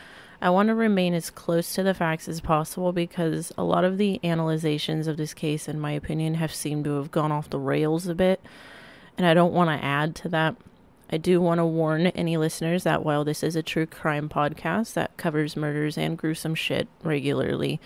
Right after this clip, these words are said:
this episode will be going into some extreme detail regarding the death of someone. Anyone who Googles the victim's name will also be bombarded with real surveillance footage of the murder happening.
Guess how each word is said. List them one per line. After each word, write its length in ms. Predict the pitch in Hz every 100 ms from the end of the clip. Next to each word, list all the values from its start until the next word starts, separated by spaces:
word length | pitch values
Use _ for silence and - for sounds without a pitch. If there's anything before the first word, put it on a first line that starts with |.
| - - - - -
this 160 | 185
episode 560 | 180 160 156 - 147 151
will 160 | 156 151
be 140 | 156
going 300 | 160 151 147
into 280 | 143 143 170
some 240 | - 156
extreme 520 | 143 - - 151 147
detail 460 | 147 143 - 147 143
regarding 480 | 131 135 143 139 143
the 80 | 143
death 320 | - 139 -
of 140 | 160
someone. 440 | - 143 147 160 180 - - - -
Anyone 380 | 160 156 156 156
who 160 | 165 151
Googles 380 | 165 151 156 156
the 80 |
victim's 440 | 151 147 - 143 143
name 240 | 143 143
will 120 | 143
also 320 | - 143 - 151
be 160 | 139
bombarded 500 | 143 143 139 160 139
with 180 | 143 151
real 280 | 165 170 165
surveillance 520 | - 160 160 156 156
footage 540 | - 147 131 131 151 -
of 140 | 160
the 100 | 165
murder 300 | 151 147 139
happening. 580 | 147 143 139 131 135 151